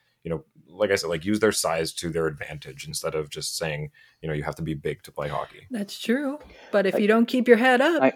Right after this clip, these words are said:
Speaker 3: I
Speaker 2: you could be on that ice just like Kara or wherever. Or
Speaker 1: Yeah.
Speaker 2: and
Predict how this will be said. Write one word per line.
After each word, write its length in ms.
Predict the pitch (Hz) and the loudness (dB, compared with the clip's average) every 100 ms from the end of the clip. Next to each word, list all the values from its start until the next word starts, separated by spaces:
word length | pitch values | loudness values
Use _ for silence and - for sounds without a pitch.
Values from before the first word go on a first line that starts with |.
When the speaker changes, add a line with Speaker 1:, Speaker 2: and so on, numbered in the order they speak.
| - | 2
Speaker 3:
I 100 | 226 | 2
Speaker 2:
you 80 | 277 | 6
could 200 | 240 208 | 4 4
be 260 | 254 269 | 4 6
on 200 | 254 262 | 6 6
that 240 | 262 254 269 | 4 4 4
ice 460 | 311 330 330 - - | 6 6 4 -4 2
just 320 | - 277 - 277 | 8 8 6 2
like 360 | 262 269 269 _ | 6 6 4 _
Kara 580 | - 349 359 294 285 277 | 2 6 8 8 6 8
or 220 | 233 233 240 | 10 10 10
wherever. 580 | 277 302 349 - 269 269 | 10 10 8 6 6 6
Or 320 | 233 233 240 - - | 6 4 2 -6 2
Speaker 1:
Yeah. 200 | 214 190 | 6 6
Speaker 2:
and 180 | 226 226 | 6 2